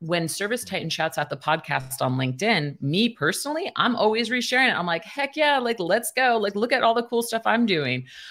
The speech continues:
So I think to answer your question, to get employees to engage on social that way,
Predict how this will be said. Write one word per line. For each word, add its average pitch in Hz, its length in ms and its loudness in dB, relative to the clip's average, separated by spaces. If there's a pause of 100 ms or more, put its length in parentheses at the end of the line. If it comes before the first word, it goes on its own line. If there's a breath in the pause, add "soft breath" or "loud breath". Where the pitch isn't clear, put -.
So - 120 2
I 165 100 6
think 214 300 -4 (720)
to - 120 -6
answer 208 280 -4
your 170 100 0
question, 160 560 -6
to 135 100 -12
get 160 400 0
employees 160 480 -4
to - 140 -10
engage 131 400 -4
on 220 120 0
social 240 340 -2
that 254 180 -4
way, 285 260 -2